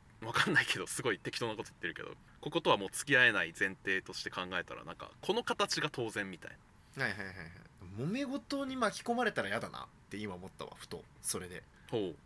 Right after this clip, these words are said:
Speaker 2: 二人の揉め事に巻き込まれたら嫌だね。巻き込まれるって考え方がもう俺あんま良くないのか。いい、グッドマンじゃない。
Speaker 1: え、まあ、でも現実問題そうだよ。その、
Speaker 2: うん。
Speaker 1: 巻き込まれたくはないとは思う。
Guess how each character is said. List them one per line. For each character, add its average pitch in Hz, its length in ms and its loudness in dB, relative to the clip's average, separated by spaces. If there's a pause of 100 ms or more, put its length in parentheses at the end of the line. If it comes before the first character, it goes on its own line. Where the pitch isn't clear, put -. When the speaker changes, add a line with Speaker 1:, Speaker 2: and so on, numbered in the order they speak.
(100)
Speaker 2:
二 175 220 6
人 220 100 4
の 175 100 2
揉 113 140 0
め 117 100 2
事 123 220 2
に 120 80 0
巻 110 220 0
き - 20 -4
込 135 100 2
ま 113 60 0
れ 143 80 6
た - 100 -4
ら - 80 -8
嫌 95 140 -6
だ 90 100 -8
ね。 - 180 -14 (200)
巻 110 260 2
き - 20 0
込 285 100 4
ま 294 60 4
れ 311 60 6
る 285 40 8
っ - 40 4
て 147 80 2
考 147 160 6
え 151 80 8
方 160 160 6
が 127 80 4
も 123 140 4
う 113 60 4
俺 123 100 10
あ 123 80 12
ん 135 40 6
ま 147 80 6
良 151 100 6
く 139 80 0
な 110 80 2
い - 20 -2
の 92 80 -6
か。 - 220 -6
い 151 160 -2
い、 113 60 -4
グ 139 180 2
ッ 139 60 -4
ド 156 100 4
マ 113 120 4
ン 98 40 -4
じ 95 100 -4
ゃ - 20 -2
な 101 80 -4
い。 - 80 -6 (600)
Speaker 1:
え、 107 200 -2 (280)
ま 98 160 -4
あ、 - 20 -6 (380)
で 123 80 6
も 92 180 -4 (160)
現 147 200 8
実 143 200 0
問 139 120 4
題 90 140 6
そ 135 240 2
う - 40 -2
だ 82 100 2
よ。 73 140 -2 (200)
そ 110 140 0
の、 95 120 0
Speaker 2:
う - 20 -4
ん。 90 40 -12
Speaker 1:
巻 127 220 2
き - 20 -8
込 165 80 4
ま 156 100 6
れ 156 60 6
た 156 100 2
く 113 120 -2
は 87 100 2
な 87 160 4
い 82 140 -6 (300)
と 98 120 0
は 87 100 4
思 85 160 -4
う。 82 120 -8